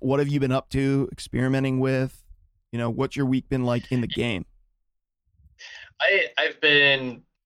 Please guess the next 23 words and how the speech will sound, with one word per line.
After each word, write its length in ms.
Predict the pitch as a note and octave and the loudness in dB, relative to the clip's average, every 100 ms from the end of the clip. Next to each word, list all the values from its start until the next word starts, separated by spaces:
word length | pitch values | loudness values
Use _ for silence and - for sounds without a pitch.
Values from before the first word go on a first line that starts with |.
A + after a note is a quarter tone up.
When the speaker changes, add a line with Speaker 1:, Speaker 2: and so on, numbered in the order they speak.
| _ | _
Speaker 2:
strugg-, 680 | - - - - B2 A#2+ A#2+ | -10 -10 -6 0 2 0 -4
just 280 | A#2+ B2 - - - - - - - _ _ _ _ _ _ | -8 -8 -8 -14 -20 -20 -20 -20 -20 _ _ _ _ _ _
Platinum 420 | C#3+ C#3+ D3+ D3 | 0 2 0 -4
three, 440 | - A#2+ G#2+ G#2 - | -4 -2 0 0 -2
Platinum, 340 | C#3+ D3+ C3+ - _ _ | -4 -2 -4 -6 _ _
Platinum 340 | F3+ E3+ E3 | -2 0 -2
three 240 | D3+ D3+ D3+ | -6 -2 -2
and 80 | C3 | 0
Platinum 360 | C3 B2+ A#2+ | -2 -2 -4
two, 280 | A2+ G#2+ G2+ - _ | -10 -8 -8 -12 _
just 280 | - B2 - - | -8 -8 -8 -4
up 140 | - | -4
and 80 | D3+ | -2
down. 280 | A#2 G2 G2 - _ _ _ _ - | -4 -4 -6 -14 _ _ _ _ -6
Uh, 300 | G#2+ G#2 G#2 | 0 2 2
and 140 | A#2+ A#2 | 0 2
it 220 | A#2 A#2 A#2 | 0 0 -4
has 160 | A2 G#2+ | -4 -8
been 560 | A2 G#2+ G#2 G#2 G#2 G2+ _ _ _ _ _ - | -4 -2 -2 -6 -12 -20 _ _ _ _ _ -6
more 260 | B2+ C3+ | 2 2
annoying 540 | B2 A#2 A#2 A#2 A#2+ A2+ | 2 0 0 2 0 -2
than 160 | G#2 | -4
anything. 540 | G#2+ A2 G#2+ A#2 A#2 | -2 -4 -6 -6 -6